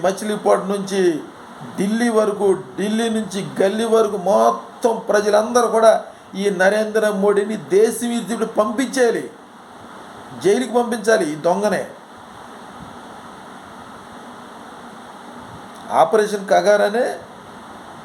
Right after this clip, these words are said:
ఆదివాసులను చంపేస్తున్నాడు, ఏబిసిడి వర్గీకరణనే మానవులను చంపడానికి చూస్తున్నాడు. మణిపూర్లో ఆ, ఆ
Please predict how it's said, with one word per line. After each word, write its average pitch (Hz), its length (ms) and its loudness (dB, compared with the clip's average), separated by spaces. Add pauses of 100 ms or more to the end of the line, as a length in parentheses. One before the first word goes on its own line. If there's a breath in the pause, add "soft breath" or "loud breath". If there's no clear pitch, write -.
(280)
ఆదివాసులను 202 520 2
చంపేస్తున్నాడు, 156 640 -2 (3250)
ఏబిసిడి 208 520 0
వర్గీకరణనే 208 720 2 (680)
మానవులను 220 380 6
చంపడానికి 208 420 4
చూస్తున్నాడు. 147 400 -8 (1700)
మణిపూర్లో 214 560 2 (1120)
ఆ, - 20 8 (600)
ఆ - 20 6